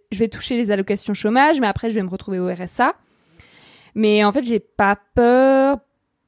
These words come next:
Comme je te l'expliquais dans l'épisode de Marie sans filtre, je suis une pauvre riche en décembre. J'ai beaucoup, beaucoup, beaucoup d'économies sur mon compte bancaire grâce à l'A F P. J'ai des perso-, des parents qui sont très riches,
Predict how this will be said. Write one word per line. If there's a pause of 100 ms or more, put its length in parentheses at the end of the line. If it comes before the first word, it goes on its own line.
(240)
Comme
je
te
l'expliquais
dans
l'épisode
de
Marie
sans
filtre,
je
suis
une
pauvre
riche (380)
en
décembre. (420)
J'ai
beaucoup,
beaucoup,
beaucoup
d'économies
sur
mon
compte
bancaire
grâce
à
l'A
F
P.
J'ai
des
perso-,
des
parents
qui
sont
très
riches,